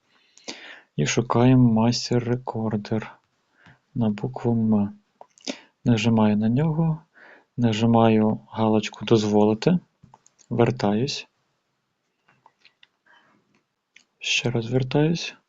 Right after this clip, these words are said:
Далі можна вибрати мову.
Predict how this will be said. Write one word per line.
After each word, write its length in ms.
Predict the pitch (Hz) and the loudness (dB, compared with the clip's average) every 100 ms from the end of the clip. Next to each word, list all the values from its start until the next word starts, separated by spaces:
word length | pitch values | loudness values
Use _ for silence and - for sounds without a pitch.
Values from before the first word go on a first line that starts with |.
| _ _ - - - - - _ _ _ _ _ _ | _ _ -20 -20 -18 -18 -20 _ _ _ _ _ _
Далі 500 | 156 127 120 117 104 - _ _ _ _ _ | 0 4 4 2 -2 -8 _ _ _ _ _
можна 440 | 185 139 123 117 | -2 0 2 2
вибрати 440 | 117 117 113 113 113 | 4 4 2 2 2
мову. 500 | 113 147 165 190 | 2 0 2 2